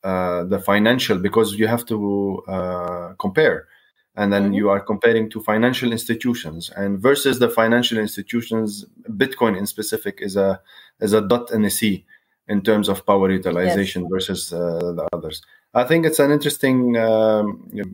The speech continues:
Speaker 1: concept or interesting research, uh, that was done. And
Speaker 2: Mm.
Speaker 1: I think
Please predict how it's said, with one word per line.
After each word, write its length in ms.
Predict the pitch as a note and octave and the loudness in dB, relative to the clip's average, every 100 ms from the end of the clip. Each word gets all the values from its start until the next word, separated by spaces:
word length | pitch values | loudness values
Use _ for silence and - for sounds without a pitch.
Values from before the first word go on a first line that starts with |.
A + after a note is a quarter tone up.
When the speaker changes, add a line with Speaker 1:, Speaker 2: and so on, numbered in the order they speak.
| - _ - | -16 _ -2
Speaker 1:
concept 480 | C3 B2+ A2 - | 0 2 0 2
or 160 | G#2 G2 | 0 0
interesting 680 | A#2 A#2+ A#2 A2+ G#2+ G#2 F2+ | 0 0 0 2 2 0 0
research, 500 | A2+ C#3+ A2+ F#2+ - | 0 2 2 0 -4
uh, 320 | - - - | -10 -12 -10
that 260 | F#2+ F#2+ - | -4 -4 0
was 160 | F#2+ F2 | 0 0
done. 300 | F#2 G2 A2+ _ - _ _ _ | 0 -2 -4 _ -20 _ _ _
And 440 | - A2 A2 A2 G#2 | 0 2 4 2 0
Speaker 2:
Mm. 240 | A2+ A2+ | -2 -2
Speaker 1:
I 120 | A2 A2 | -2 -2
think 240 | A#2 | -4